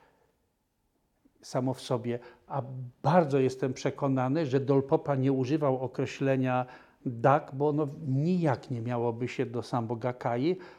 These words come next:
tylko mógł mówić Rangshin w swojej własnej naturze. W swojej naturze jest przejawieniem właściwości Dharmakai.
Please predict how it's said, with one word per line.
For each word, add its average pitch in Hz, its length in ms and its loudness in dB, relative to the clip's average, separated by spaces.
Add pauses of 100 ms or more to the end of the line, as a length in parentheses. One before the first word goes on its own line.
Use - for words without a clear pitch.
tylko 143 240 0
mógł 139 280 2
mówić 135 280 0
Rangshin 131 720 -2 (1080)
w - 80 -20
swojej 131 340 -2
własnej 143 520 0
naturze. 127 640 -2 (1080)
W - 60 -20
swojej 143 420 -2
naturze 131 640 0
jest 123 240 -4
przejawieniem 123 760 2
właściwości 120 760 -4
Dharmakai. 117 720 -4